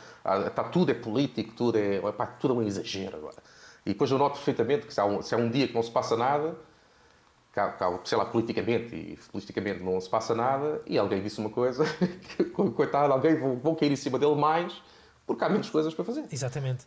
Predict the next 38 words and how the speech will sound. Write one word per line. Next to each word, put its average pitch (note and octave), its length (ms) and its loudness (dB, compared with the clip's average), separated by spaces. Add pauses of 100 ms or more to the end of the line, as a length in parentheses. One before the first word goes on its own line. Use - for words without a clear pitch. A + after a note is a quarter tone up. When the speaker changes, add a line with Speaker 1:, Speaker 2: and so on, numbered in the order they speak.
Speaker 1:
É F#2+ 80 0
ter G2 200 0
a, G#2 180 0 (200)
aquela A2 220 0
sorte B2 420 0
de, A2+ 140 -2
de A2+ 220 -6
dizeres A2+ 300 2
uma A#2 120 2
barbaridade A2+ 640 4 (120)
<laughs> - 80 -4
num G3 180 6
dia C3 360 4
muito C3 220 -2
ativo. A2+ 380 0 (640)
Ah, G2+ 720 4 (200)
pá, C#3 100 2
eu D3+ 180 6
acho E3 160 0
tudo C#3+ 140 0
um C#3+ 40 0
exagero. G#2+ 380 2
E - 20 -4
depois D3+ 160 -6
as D3 60 -10
pessoas E3 160 -4
também D#3 180 -2
esquecem-se D3+ 500 -4
que, B2+ 220 -6
que, A#2+ 560 -6 (680)
ah, G2 300 -6 (140)
pá, A2 80 -2
eu G2 60 -2
cresci - 280 -6
sem - 200 -6
net, F#2 320 -4
não E2+ 100 -8
é? F2+ 40 -12